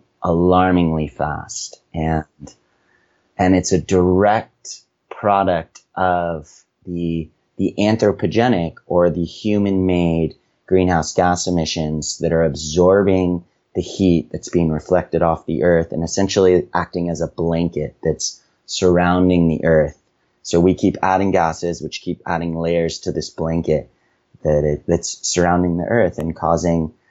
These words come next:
an, an energy imbalance that's leading to extreme weather patterns, as well as a temperature imbalance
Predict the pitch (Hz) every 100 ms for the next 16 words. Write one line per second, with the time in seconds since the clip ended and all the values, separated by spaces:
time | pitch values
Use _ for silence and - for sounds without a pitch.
0 | _ _ _ _ _ - 82 82 - 92
1 | 90 98 90 101 101 98 98 98 98 -
2 | - - 90 87 87 87 85 - 90 85
3 | 87 90 92 101 92 98 95 98 95 -
4 | 85 85 85 85 80 - 90 - - 82
5 | 78 73 73 73 69 -